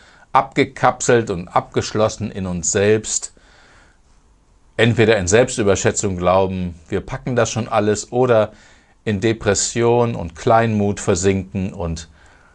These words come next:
uns selber angucken, unsere Möglichkeiten und dann gar nichts mehr positiv denken oder handeln können. Vergib uns, Herr, wo wir so tun, als wenn's die Online-Verbindung mit dir nicht gäbe und als wenn es das Gebet nicht gäbe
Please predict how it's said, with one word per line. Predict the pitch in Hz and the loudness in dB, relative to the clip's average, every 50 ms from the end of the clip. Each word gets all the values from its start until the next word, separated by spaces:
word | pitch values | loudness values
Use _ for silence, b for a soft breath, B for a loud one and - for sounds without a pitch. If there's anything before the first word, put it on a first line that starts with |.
| b b b b _ _ _ - | b b b b _ _ _ 2
uns | 143 143 139 - | 4 4 4 4
selber | - 120 120 127 123 113 113 113 | 4 4 6 6 6 6 4 2
angucken, | 110 110 117 113 - - 107 - - - | 2 -2 -4 -4 -2 -2 -4 -2 -4 -6
unsere | 107 120 120 107 107 101 | -4 -4 -2 0 0 0
Möglichkeiten | 95 98 104 104 - 110 92 - - - - 95 95 95 90 104 | 2 0 0 -2 -2 -4 -8 -8 -4 -2 0 2 2 0 -2 -4
und | 95 90 85 | -4 -4 -2
dann | 90 85 87 | -2 -2 0
gar | 82 98 101 107 | 2 4 4 4
nichts | 110 107 104 104 - - | 4 0 -2 -6 -6 -6
mehr | - 98 92 92 90 90 85 80 - - | -4 -2 0 0 0 -2 -4 -6 -8 -2
positiv | - 113 110 107 95 85 - 104 90 - - - | 0 2 2 2 2 -2 -4 -6 -6 -8 -4 0
denken | 107 107 110 113 107 - - - 101 104 | 0 2 2 0 -2 -6 -8 -8 -8 -6
oder | - 90 90 87 85 80 78 | -6 -6 -4 -2 -2 -2 -2
handeln | 101 98 101 90 90 90 87 | -2 -2 -2 -2 -4 -4 -6
können. | - - 90 87 85 85 82 85 85 b b b b b b b b b b b b b b b b b b _ | -6 -6 -6 -4 -4 -6 -8 -10 -14 b b b b b b b b b b b b b b b b b b _
Vergib | - - 110 - - 120 123 139 135 123 | 0 0 0 2 4 4 4 4 4 2
uns, | 110 101 - - | -2 -2 0 2
Herr, | - 98 92 87 | 4 4 4 4
wo | 92 98 95 95 | 4 2 4 4
wir | 95 92 | 2 2
so | 87 98 92 82 - - - | 2 0 -2 -2 -4 -6 -8
tun, | - - - 190 190 160 127 113 110 113 120 139 - - | -6 0 0 2 4 4 2 2 0 -2 -4 -6 -8 -6
als | - 113 104 98 92 - - - | -2 0 0 0 -2 -4 -4 -2
wenn's | 101 101 110 110 - - | -2 0 0 0 -2 -4
die | - 101 101 | -4 -4 -2
Online-Verbindung | - 120 123 127 123 113 110 110 107 - 107 90 92 101 98 101 101 98 95 | 0 2 2 2 2 2 0 0 0 -2 -2 -2 0 0 0 0 -2 -2 -2
mit | 90 85 - | -2 -4 -4
dir | - 82 80 | -4 -4 -4
nicht | 82 80 - - - | -4 -6 -8 -6 -2
gäbe | - 98 104 113 113 123 123 131 131 B B B B B B B B B B B B - | 0 2 2 2 2 0 0 0 -2 B B B B B B B B B B B B -6
und | - 98 98 | -4 -2 -2
als | 95 87 82 - | 0 -2 -2 -2
wenn | 85 82 82 | -2 -2 -2
es | 82 80 - - | -2 -4 -4 -4
das | 90 78 - - | -4 -4 -4 -4
Gebet | - - 73 - - 98 107 113 117 - | -4 -6 -8 -4 -2 0 0 0 -2 -2
nicht | 120 110 - - - | -6 -6 -6 -6 -2
gäbe | - 113 107 110 113 107 110 110 110 104 | 2 4 4 6 4 4 4 2 2 2